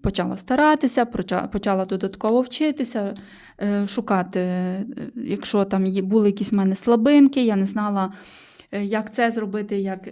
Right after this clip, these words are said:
інше зробити, старалася шукати. Тобто база в мене була, я розуміла принцип, як воно працює, але там, наприклад, не знаю, там не,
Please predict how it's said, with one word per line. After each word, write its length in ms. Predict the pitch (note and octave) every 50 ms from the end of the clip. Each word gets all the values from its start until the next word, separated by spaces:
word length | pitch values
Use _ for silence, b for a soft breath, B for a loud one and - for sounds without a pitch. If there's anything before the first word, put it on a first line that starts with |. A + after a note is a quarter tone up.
| - -
інше 400 | - C4 C#4+ C#4+ C4+ - C4 B3
зробити, 540 | A3+ A#3 A#3+ A3+ A3+ A#3+ A#3 A#3 A#3 A3 G#3
старалася 640 | G#3 - - - G3+ G3 G3 G3 G3 G3 G3 G3 F#3+
шукати. 420 | - G#3 G3 - G#3 G#3 - G#3
Тобто 320 | G#3 A#3 A3 A#3 - A3 G#3+ B B B B B B B
база 320 | G#3+ A#3+ B3+ B3 A3+ A#3
в 40 | A3
мене 220 | G#3 G#3+ G#3 G#3+
була, 260 | G3+ G#3+ B3+ D4 F4 G4
я 120 | F#4+ D#4
розуміла 440 | C4+ A#3 A#3 A#3+ A#3+ A#3+ A#3+ A#3 A3+
принцип, 640 | A#3 - A#3 A#3 A3 A3 - - - - G3+ G3+ G#3
як 200 | G#3 G#3 G#3 -
воно 160 | G3+ G#3 G3+
працює, 400 | G#3 A#3+ A#3 A#3 - G4+ A4+ G4+
але 180 | C4+ B3 A3+ A#3
там, 200 | A#3 D4+ D#4 C#4+
наприклад, 480 | A#3 G3 - B3 A#3+ A#3+ G#3+ F#3+ F#3+
не 120 | A3+ A#3 A#3
знаю, 380 | A#3 G3+ E3 F3+ G#3+ - -
там 280 | - - E3+ F#3+ A3 G3+
не, 240 | - - A#3 C4+